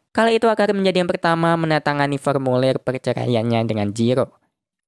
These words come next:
Namun seperti yang kalian tebak, akhirnya Jiro membatalkan keinginannya untuk menjadi pasangan Shiori karena satu dan lain hal. Karena setelah melewati berbagai hal bersama dengan Akari dalam waktu yang cukup lama,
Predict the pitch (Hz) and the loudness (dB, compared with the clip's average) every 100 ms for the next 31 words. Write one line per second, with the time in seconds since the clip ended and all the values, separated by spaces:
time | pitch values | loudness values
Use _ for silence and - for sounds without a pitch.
0 | _ _ _ _ _ _ _ - 190 214 | _ _ _ _ _ _ _ -6 -2 0
1 | 220 208 202 196 196 196 190 180 196 202 | 0 -2 -2 0 0 0 -2 0 0 0
2 | _ 175 170 165 160 160 156 160 139 135 | _ -4 0 0 0 2 0 0 -2 0
3 | 131 127 117 120 143 160 175 156 151 147 | 0 0 -2 -2 -2 0 0 -4 -4 -2
4 | 135 127 123 123 123 - 214 208 196 180 | 0 0 0 0 0 -2 -2 -2 -2 -2
5 | 180 165 160 151 143 143 127 131 131 - | -2 -2 -2 -2 -2 0 2 0 -2 -2
6 | 127 117 113 110 104 104 120 107 104 104 | -2 -2 -4 -4 -6 -4 -2 -2 -2 0
7 | 101 117 147 110 104 _ _ _ _ _ | 0 0 -2 -4 -8 _ _ _ _ _
8 | _ _ - 208 220 214 202 196 190 185 | _ _ -4 -2 0 0 2 2 2 2
9 | 185 185 170 165 160 156 147 147 139 135 | 2 0 0 0 2 0 2 0 0 -2
10 | - 135 135 127 127 - 120 - 117 120 | -2 -2 0 -2 -2 -2 -4 -2 -2 -2
11 | 120 113 113 113 117 123 180 - 143 127 | 0 0 0 0 0 0 0 -2 -2 -2
12 | 117 120 117 120 117 156 98 | -4 -4 -4 -2 0 0 -4